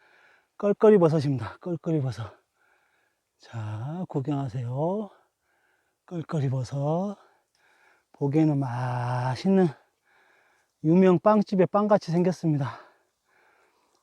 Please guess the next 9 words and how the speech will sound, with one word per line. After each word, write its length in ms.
안녕. 800
이건 260
뭘까요? 680
나무에 280
뭔가 260
붙었는데 480
뭔지 240
모르겠습니다. 760
패스. 640